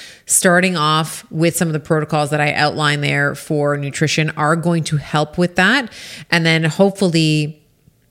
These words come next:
um, you are gonna be able to transition out from sort of an acute weight loss phase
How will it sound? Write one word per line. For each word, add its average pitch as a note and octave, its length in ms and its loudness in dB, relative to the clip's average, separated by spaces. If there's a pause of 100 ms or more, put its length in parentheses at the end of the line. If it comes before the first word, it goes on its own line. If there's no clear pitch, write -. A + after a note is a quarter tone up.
(640)
um, D3+ 560 0
you F3 200 4
are F3+ 40 4
gonna E3+ 160 2
be D#3+ 160 0
able D#3 140 0
to D#3 100 -2
transition D#3 640 0
out E3 240 0
from D#3 180 -2
sort D3+ 160 -2
of C#3+ 80 0
an D3+ 80 -2
acute F#3+ 340 0
weight E3+ 200 0
loss D3 240 -2
phase D3 400 0